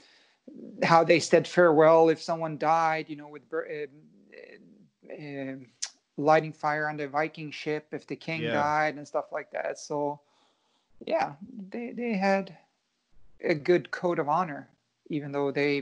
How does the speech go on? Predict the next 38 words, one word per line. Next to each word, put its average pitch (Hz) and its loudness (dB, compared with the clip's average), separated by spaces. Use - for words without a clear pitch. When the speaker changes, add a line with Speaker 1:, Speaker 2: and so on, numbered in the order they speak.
Speaker 1:
might 143 -2
seem, 143 -4
you 139 -4
know, 131 -4
like - -2
ruthless 175 4
warriors. 151 0
But 143 -6
yeah, 233 -10
the 143 -10
places 190 2
where 160 2
they 147 -2
hit, - -4
you - -10
know, 139 -8
they 160 2
were 147 0
ruthless, - -6
but - -8
at - -6
the - -16
same 110 -2
Speaker 2:
Yeah. 101 -6
Speaker 1:
time, 156 -4
they 143 -2
could 143 -4
go 156 6
to 151 -8
the 143 -10
next 160 -2
village 156 0
or 151 0
city 160 -2
and 143 -8
trade. 147 0
And, 135 -6
uh, 131 -4